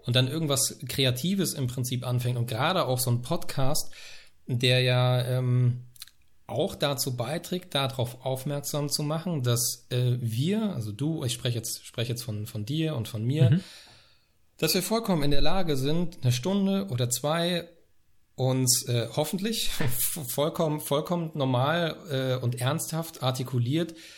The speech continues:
Speaker 1: über diese Pflanze zu unterhalten und, ähm, allein damit ja schon, ohne dass man's eigentlich explizit ansprechen muss, allein damit ja eigentlich schon darauf aufmerksam zu machen,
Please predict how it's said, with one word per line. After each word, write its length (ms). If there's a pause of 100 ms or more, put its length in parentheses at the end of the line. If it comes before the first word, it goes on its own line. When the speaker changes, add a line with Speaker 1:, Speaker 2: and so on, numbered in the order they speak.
(420)
Speaker 1:
über 220
diese 180
Pflanze 320
zu 180
unterhalten 680
und, 580
ähm, 1200
allein 440
damit 380
ja 140
schon, 240
ohne 240
dass 200
man's 220
eigentlich 320
explizit 460
ansprechen 500
muss, 220 (400)
allein 320
damit 320
ja 100
eigentlich 300
schon 340 (340)
darauf 300
aufmerksam 600
zu 120
machen, 480